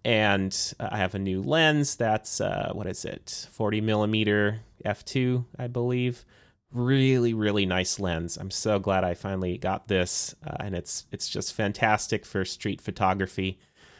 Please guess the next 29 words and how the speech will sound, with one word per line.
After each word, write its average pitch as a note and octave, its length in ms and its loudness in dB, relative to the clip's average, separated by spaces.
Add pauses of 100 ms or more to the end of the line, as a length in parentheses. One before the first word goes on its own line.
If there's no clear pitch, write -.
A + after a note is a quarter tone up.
(140)
and, F2+ 300 -4
and A#2 240 -2
landscapes C#3 540 2
too, F2+ 320 0
to - 180 -10
a G2+ 60 -6
certain - 240 -6
degree. - 420 -8 (1000)
So - 160 2
yeah, E3 180 8
I'm A2 100 4
really D3 160 6
happy C#3 280 4
with B2 120 2
this - 180 -4
lens. C3+ 480 4
I'm A2+ 120 -4
happy A#2+ 240 0
with A2+ 100 0
the G#2+ 80 -2
Nikon A2 480 0
Z G2+ 220 0
F - 120 -4
C. D3+ 460 4 (240)
Quick G3 260 0
aside, B2 720 4 (140)
I B2 100 -6
finally C#3+ 400 2
did, C3+ 460 2